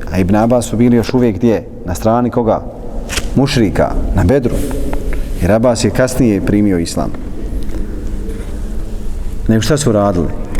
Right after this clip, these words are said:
Oslobodili ih, otkupili se. Kaže, „Na dan Bedra nismo”, kaže, ovako onda je, kaže, Mensur ušutio, nije progovorio, bilo mu je teško od ovih riječi. Kad su došli u Irak, zatvorio je u hašimijski dio Kufe.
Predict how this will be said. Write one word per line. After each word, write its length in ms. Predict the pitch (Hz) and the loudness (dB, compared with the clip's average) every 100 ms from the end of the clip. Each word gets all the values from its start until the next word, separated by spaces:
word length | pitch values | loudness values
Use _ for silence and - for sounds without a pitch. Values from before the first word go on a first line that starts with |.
| - - - - - - - - - - - | -2 -2 -2 -2 -4 -4 -4 -6 -6 -6 -6
Oslobodili 480 | - 82 104 131 139 | -2 2 4 4 4
ih, 80 | |
otkupili 460 | 123 - 143 147 104 | 2 2 2 2 0
se. 200 | - 71 - - - - - - - | 0 -6 -6 -6 -6 -2 -2 -2 0
Kaže, 240 | 135 123 | 2 4
„Na 60 | 120 | 4
dan 240 | 135 127 | 4 2
Bedra 200 | 131 127 | 2 2
nismo”, 300 | 113 123 120 | 2 2 0
kaže, 260 | 107 101 101 | 0 0 2
ovako 360 | 117 127 139 120 - - - - - - | 2 2 0 -2 -8 -10 -10 -8 -6 0
onda 200 | 120 120 | 2 4
je, 100 | 104 | 2
kaže, 220 | 90 95 | 0 0
Mensur 340 | 95 117 110 101 | 4 2 2 0
ušutio, 500 | - 110 110 113 104 | 2 2 2 2 4
nije 340 | 110 104 95 - - | 4 4 2 -2 -4
progovorio, 420 | 104 90 104 113 | -2 2 4 4
bilo 200 | 98 101 | 4 4
mu 100 | 101 | 4
je 100 | 95 | 2
teško 420 | 90 107 98 - 95 | 2 2 2 0 -2
od 140 | 90 | 2
ovih 380 | 92 90 87 - - - 95 | 2 2 0 -6 -12 -8 -2
riječi. 460 | 87 80 - - - - - - - - | 2 2 0 -2 -4 -6 -6 -6 -6 0
Kad 180 | 135 | 0
su 100 | - | 2
došli 240 | 127 117 101 | 0 2 4
u 40 | |
Irak, 280 | 107 123 110 | 4 4 2
zatvorio 460 | 104 - 113 110 98 | 2 2 2 2 2
je 200 | 92 90 | 2 2
u 40 | |
hašimijski 640 | 87 90 110 107 95 - | 2 0 2 2 2 0
dio 240 | 87 98 87 | 2 2 2
Kufe. 440 | - 101 - 135 | 0 0 0 -2